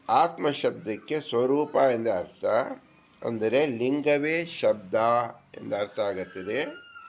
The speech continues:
ಶಬ್ದ ಅಂದರೆ ವರ್ಣಗಳ ಸಮೂಹ ಹೊರತು ವಸ್ತುವಿನಲ್ಲಿರುವ ಧರ್ಮಗಳಲ್ಲ.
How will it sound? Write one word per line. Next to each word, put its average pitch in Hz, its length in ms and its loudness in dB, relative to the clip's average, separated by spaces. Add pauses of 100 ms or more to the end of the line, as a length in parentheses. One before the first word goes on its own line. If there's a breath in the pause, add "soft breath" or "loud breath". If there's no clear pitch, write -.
(1500 loud breath)
ಶಬ್ದ 135 400 4 (140)
ಅಂದರೆ 160 280 2
ವರ್ಣಗಳ 123 520 0 (120)
ಸಮೂಹ 110 480 -2 (600)
ಹೊರತು 117 500 0 (260)
ವಸ್ತುವಿನಲ್ಲಿರುವ 120 1000 2 (120)
ಧರ್ಮಗಳಲ್ಲ. 104 800 2